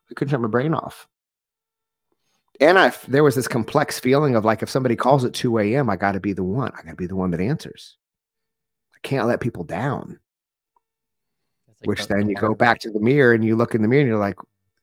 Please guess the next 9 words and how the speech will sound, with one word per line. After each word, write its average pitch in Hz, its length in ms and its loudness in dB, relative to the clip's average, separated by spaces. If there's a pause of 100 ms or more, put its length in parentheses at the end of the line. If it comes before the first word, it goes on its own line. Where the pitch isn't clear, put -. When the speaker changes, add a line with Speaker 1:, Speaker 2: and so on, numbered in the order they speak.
(640)
Speaker 1:
"You're 131 280 -4
pathetic." - 960 -2 (2500)
But 151 180 8
I 131 100 6
don't 131 140 4
wanna 120 140 2
let 120 140 0
people 113 220 -4
down. 117 420 -4